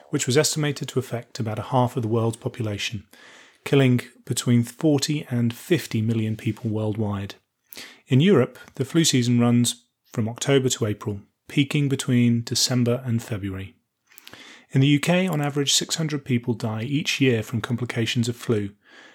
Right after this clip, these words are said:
but this can rise to over ten thousand, as it did in two thousand and thirteen fourteen. Flu is a highly infectious disease caused by influenza virus, which can be very dangerous for those at greater risk of complications.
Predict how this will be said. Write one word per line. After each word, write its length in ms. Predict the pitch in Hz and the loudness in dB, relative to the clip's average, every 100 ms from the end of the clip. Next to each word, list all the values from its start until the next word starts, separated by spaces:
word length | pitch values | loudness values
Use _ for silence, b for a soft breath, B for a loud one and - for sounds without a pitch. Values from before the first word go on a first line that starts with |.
| B B | B B
but 140 | - 147 | -4 -2
this 100 | 156 | 0
can 220 | 175 139 | 0 2
rise 260 | 127 123 | 4 2
to 160 | 120 - | 0 0
over 140 | 120 | 0
ten 260 | 117 - 160 | -2 -2 -2
thousand, 480 | - 104 101 104 101 | -2 -6 -4 -6 -4
as 160 | 120 | -6
it 80 | 123 | -4
did 260 | 120 117 117 | -2 -2 0
in 100 | 110 | -2
two 160 | - | -2
thousand 360 | 113 117 113 127 | -4 -4 -2 -2
and 100 | 110 | -2
thirteen 440 | - 110 - 113 | -4 -4 -2 -2
fourteen. 540 | 113 160 135 113 101 - _ _ _ _ _ _ _ _ _ _ - - _ _ _ _ | 0 -2 -2 -2 -4 -8 _ _ _ _ _ _ _ _ _ _ -18 -18 _ _ _ _
Flu 340 | - 196 127 | 0 2 2
is 160 | 139 123 | 0 -2
a 60 | 135 | 0
highly 240 | 165 160 | 0 0
infectious 480 | 156 - - - - | -4 -6 -6 -6 -4
disease 460 | 135 107 98 98 | -4 -4 -8 -10
caused 340 | - - 139 139 | -6 0 0 0
by 100 | 151 | -2
influenza 460 | 139 131 120 113 | -2 -2 0 -2
virus, 500 | 107 104 98 98 - - - | -4 -8 -10 -10 -12 -12 -10
which 180 | 160 | -10
can 120 | - 120 | -4 -2
be 40 | |
very 200 | 127 151 | 0 0
dangerous 420 | 131 120 110 107 | 0 0 -2 -4
for 160 | - 143 | -6 -4
those 260 | 113 110 110 | -4 -4 -4
at 80 | |
greater 300 | 131 117 113 | -4 -4 -2
risk 260 | 117 117 - | -4 -4 -6
of 80 | 113 | -6
complications. 920 | 120 104 - 120 104 - 98 - | -6 -6 -4 -4 -4 -6 -10 -12